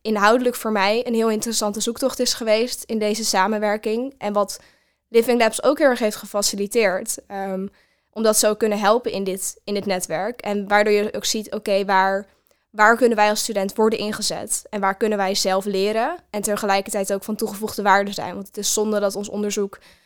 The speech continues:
eh, op de hoogste plank zou, zou verdwijnen en, en nooit meer, eh, nooit meer uit de kast zou komen. Ehm, ja, dus ik denk dat dat twee dingen zijn die ik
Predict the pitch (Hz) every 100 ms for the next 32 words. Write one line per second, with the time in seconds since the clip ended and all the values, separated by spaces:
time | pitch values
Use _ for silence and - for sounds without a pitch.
0 | _ _ 196 196 202 190 214 220 208 202
1 | - 202 202 - 190 190 180 - _ -
2 | 185 208 190 196 196 185 190 202 196 202
3 | 196 190 190 190 196 _ _ _ _ _
4 | _ - 208 208 208 - 220 - 208 190
5 | 180 175 202 294 _ _ - 190 190 190
6 | 190 190 190 202 _ _ _ _ _ _
7 | _ _ 233 220 220 214 226 240 226 220
8 | 226 - 226 226 240 226 220 208 202 196